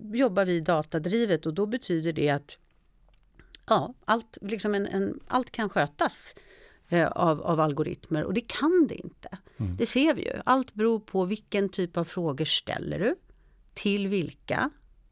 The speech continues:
Speaker 1: varför,
Speaker 2: Mm.
Speaker 1: vem är du? Eh, där, där kommer det också krävas ganska mycket skills av chefer framöver att förstå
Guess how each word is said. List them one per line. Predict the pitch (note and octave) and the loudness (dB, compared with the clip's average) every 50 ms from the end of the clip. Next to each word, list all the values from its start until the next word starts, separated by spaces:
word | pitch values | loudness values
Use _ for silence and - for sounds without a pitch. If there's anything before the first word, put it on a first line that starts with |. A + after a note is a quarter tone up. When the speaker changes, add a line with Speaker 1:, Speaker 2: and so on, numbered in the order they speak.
| _ _ _ | _ _ _
Speaker 1:
varför, | - D#3+ D#3 D3+ D#3 - - F#3 G3+ B3 D#4+ - - - | 2 2 2 2 2 0 0 0 0 0 -2 -2 -4 -2
Speaker 2:
Mm. | G#2 F2 E2 E2 - | -2 -2 -2 -2 0
Speaker 1:
vem | G2 G#2 G2 | 2 4 4
är | G3 F3 | 4 4
du? | D3+ D#3 E3+ G3+ C4 - - _ _ _ _ - - - - _ _ _ | 4 4 4 2 0 -4 -8 _ _ _ _ -20 -20 -20 -20 _ _ _
Eh, | - F3+ F3 E3+ E3 D#3+ - - - - - _ _ - | 0 2 4 4 4 4 2 0 -2 -8 -14 _ _ -8
där, | F3+ F3+ F3+ B3+ C#4 C#4 C4+ C4 B3+ B3 - - F#3+ | -4 2 6 6 8 8 8 6 6 4 0 0 2
där | G#3 A#3+ C4 C4+ C#4 | 4 6 6 6 4
kommer | C4+ - - A#3+ A3+ A3 | 2 0 0 2 2 2
det | - | 0
också | - - - - - - - | -2 -4 -6 -8 -8 -8 -8
krävas | - A3+ A#3+ G#3+ F#3 E3 E3 D#3+ | -2 2 4 4 4 4 2 2
ganska | - - G3 F3+ - - F3 | 0 -2 -2 -2 -2 -2 -2
mycket | G3 G#3 - - - A3+ | -4 -4 -4 -4 -2 -2
skills | - - - - F3+ E3 D#3 D#3 E3 D#3+ - - - | -2 -2 -2 0 0 2 2 2 0 -2 -4 -8 -4
av | - F3 E3+ D#3+ D#3+ D3+ - - - - - - - - | -2 -2 0 0 -2 -6 -10 -16 -20 -20 -20 -20 -18 -16
chefer | E3+ - - G#3+ F3 D3+ D#3 - - E3 | -14 -4 -2 0 0 0 0 -2 -4 -6
framöver | D3+ - F#3 E3+ E3+ D#3 D3 C#3+ D3 D#3 D3+ - - - - - - - - _ _ _ _ _ _ _ _ _ | -4 -2 0 0 2 2 2 2 2 0 0 -2 -8 -18 -20 -20 -20 -20 -20 _ _ _ _ _ _ _ _ _
att | - E3+ F3 - | -2 -2 -2 -4
förstå | - E3 - - - - - D#4 E4 E4 E4+ F4 | -6 -4 -4 -2 -4 -2 2 4 4 6 4 4